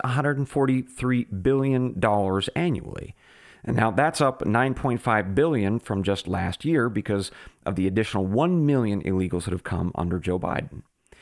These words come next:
But to answer the question of should Americans be financially responsible for taking care of illegal immigrants,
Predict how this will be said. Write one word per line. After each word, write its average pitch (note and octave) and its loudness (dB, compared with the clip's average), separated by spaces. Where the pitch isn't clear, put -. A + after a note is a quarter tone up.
But C3 0
to - 0
answer C4+ 0
the D#4 -2
question - 0
of F2+ -2
should D#3+ 0
Americans B2 2
be A2 0
financially G#2 0
responsible F#2+ 0
for D#2+ -6
taking G2 -2
care F2 0
of E2+ -2
illegal E2+ -4
immigrants, B2 0